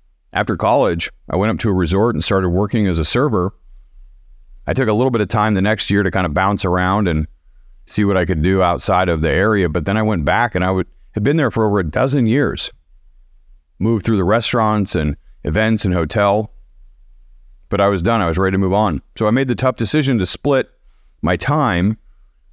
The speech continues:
with a new job in Dallas, working at Todd Events in San Juan Island, where I had to travel back to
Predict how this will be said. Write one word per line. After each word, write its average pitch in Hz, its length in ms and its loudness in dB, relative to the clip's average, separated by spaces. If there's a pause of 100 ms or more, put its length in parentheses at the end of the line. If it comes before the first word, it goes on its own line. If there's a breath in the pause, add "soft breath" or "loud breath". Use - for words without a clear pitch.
(280)
with 95 140 0
a 95 60 2
new 139 260 2
job 80 440 2
in 82 140 0
Dallas, 104 640 0 (600)
working 95 240 0
at 90 80 -2
Todd 95 220 0
Events 101 420 0
in 90 140 0
San 104 240 0
Juan 90 100 0
Island, 98 400 0
where 95 340 0 (460)
I - 80 -4
had 117 140 2
to 110 40 0
travel 107 380 0
back 87 440 -2
to 85 440 0